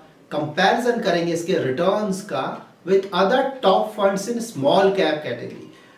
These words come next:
तो अगर आपने दूसरे small cap category के फंड्स में अपना investment किया हुआ है, तो वहाँ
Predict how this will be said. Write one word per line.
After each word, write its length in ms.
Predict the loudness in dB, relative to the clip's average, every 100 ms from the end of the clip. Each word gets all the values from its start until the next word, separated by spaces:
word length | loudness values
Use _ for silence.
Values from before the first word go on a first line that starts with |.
| -14
तो 80 | 0
अगर 260 | 2 4 4
आपने 360 | 2 0 -2
दूसरे 540 | 0 0 0 0 -2 0 2 2 0 -2 -6 -16 -20
small 360 | -12 -2 0 2
cap 180 | 0 0
category 340 | 0 0 0
के 120 | 0
फंड्स 380 | -2 -2 -6 -4
में 60 | -4
अपना 180 | -2 0
investment 560 | 0 -2 -2 -4 -4
किया 160 | -4 -2
हुआ 260 | 0 0
है, 80 | -2
तो 100 | -2
वहाँ 640 | -2 -4 -4 -4 -6 -10